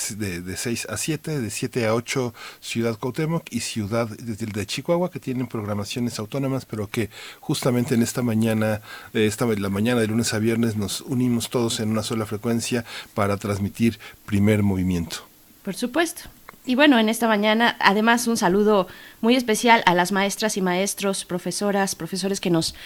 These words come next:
Speaker 2: escuchan, que nos, que, que específicamente a ustedes que nos escuchan todas las mañanas,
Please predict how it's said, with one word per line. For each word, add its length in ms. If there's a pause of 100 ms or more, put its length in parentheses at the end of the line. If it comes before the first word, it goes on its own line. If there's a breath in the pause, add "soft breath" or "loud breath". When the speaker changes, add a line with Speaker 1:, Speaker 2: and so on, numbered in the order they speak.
(160 loud breath)
Speaker 2:
escuchan, 640
que 220
nos, 200
que, 200
que 320
específicamente 800
a 40
ustedes 300
que 80
nos 140
escuchan 400
todas 320
las 180
mañanas, 460